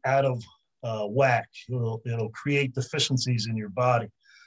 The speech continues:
So as you're stretching to the left, stretching to the right, just kind of take a mental note if you feel tighter on one side versus the other.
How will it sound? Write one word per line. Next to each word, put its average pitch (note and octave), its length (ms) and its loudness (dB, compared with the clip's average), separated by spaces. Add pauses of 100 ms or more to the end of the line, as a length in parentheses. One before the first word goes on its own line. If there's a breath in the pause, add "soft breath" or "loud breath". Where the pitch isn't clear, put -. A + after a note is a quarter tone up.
(160 soft breath)
So C#3+ 180 0
as C#3 180 4
you're C3+ 80 2
stretching D#3 560 -2
to C#3 100 -8
the C#3 80 0
left, C#3+ 280 4
stretching C#3 500 -2
to C3+ 80 -2
the C3 100 -2
right, C#3 420 0
just - 240 -8
kind B2+ 140 -2
of A#2+ 100 -4
take - 220 -4
a B2+ 40 -2
mental B2 360 0
note C3+ 340 2
if A#2+ 160 -10
you A2+ 60 -8
feel B2 300 -4
tighter C3 520 0
on B2+ 160 2
one B2+ 180 0
side B2+ 420 -2
versus A#2+ 440 -6
the A2 120 -2
other. C3+ 300 -2